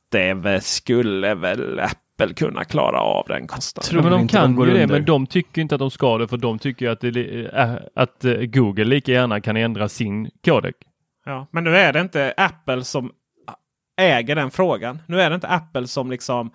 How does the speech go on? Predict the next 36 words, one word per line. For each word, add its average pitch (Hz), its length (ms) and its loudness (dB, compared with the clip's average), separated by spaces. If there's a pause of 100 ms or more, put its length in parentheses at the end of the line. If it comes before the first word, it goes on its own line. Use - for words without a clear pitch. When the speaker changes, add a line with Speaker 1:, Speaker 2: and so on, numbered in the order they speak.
Speaker 2:
Ja, - 80 -10
det 139 80 -2
är 135 40 0
ju 151 160 2
Googles 151 320 6
Speaker 1:
har 127 80 6
Speaker 2:
tjänst, 147 460 2
Speaker 1:
the 180 120 6
Speaker 2:
liksom. - 200 -6
Speaker 1:
upper 135 160 2
hand, 104 460 -2
liksom. 117 400 -4
Speaker 2:
Mm. 160 120 -6 (220)
Speaker 1:
Och 143 300 2
då 139 220 0
får 135 340 0
ju, 123 320 0
och 147 100 0
resultatet 147 720 0
av 139 100 0
det 147 200 2
är 131 220 2
ju 117 140 0
att 113 180 -2
Apples, 110 720 -4 (1200)
eh, - 400 -4
Apple-användare, 104 840 0
ni 98 420 0 (260)
helt 110 220 -2
enkelt 101 460 0
inte 107 260 -4
får 113 180 0
fyra 123 260 2
K - 280 0
på 139 80 0
YouTube. - 380 0